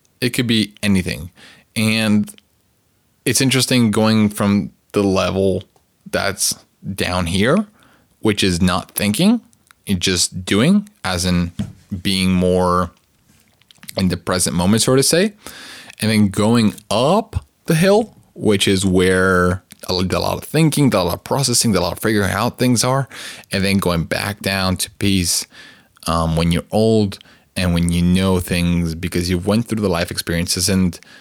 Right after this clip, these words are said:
um, that's where I wanna find myself in, in, in, in a couple of years, um, when I'm older. I would like to have gone through experiences that are very hard,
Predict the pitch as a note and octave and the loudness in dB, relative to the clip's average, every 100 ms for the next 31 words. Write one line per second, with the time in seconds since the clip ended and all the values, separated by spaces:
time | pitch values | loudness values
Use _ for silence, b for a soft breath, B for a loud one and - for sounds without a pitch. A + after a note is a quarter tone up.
0 | B B B - G2 F2+ F2 E2+ - D#2 | B B B -6 -4 0 0 -2 -4 -6
1 | - C3 A#2 A2 G#2 G#2 F#2 F2 E2+ E2 | -2 0 2 2 0 -2 -2 0 0 -2
2 | D#2+ E2 E2 D#2+ E2 _ F2 E2+ - F2 | -4 -2 -2 -2 -6 _ -4 -2 -2 0
3 | E2+ - _ _ _ _ - F#2+ - F2 | 0 -2 _ _ _ _ -6 -4 -2 -2
4 | E2 D#2 C2 - - - - _ E2 D#2 | -2 -2 -4 -6 -6 -10 -20 _ -4 -4
5 | D2+ D2 C#2 D#2+ E2 - D#2+ D2+ A#1+ - | -4 -6 -4 -4 -4 -4 -6 -4 -6 -8
6 | _ _ _ _ _ _ _ _ - F#2 | _ _ _ _ _ _ _ _ -8 -4
7 | F#2 G2 A#2 - G#2 F#2 F2+ F#2 G2 F#2 | -2 -4 -4 0 0 0 -2 -6 -2 -2
8 | F#2+ G2 - E2+ - F#2+ F2+ - E2+ E2+ | -2 -2 -4 -6 -2 -2 -2 -2 -4 -6
9 | - B B B B - F2+ F2 - - | -8 B B B B -8 -4 -4 -6 -4
10 | F#2 F#2+ C3 D3 B2+ F#2+ D2+ - | -2 2 2 4 2 0 0 -6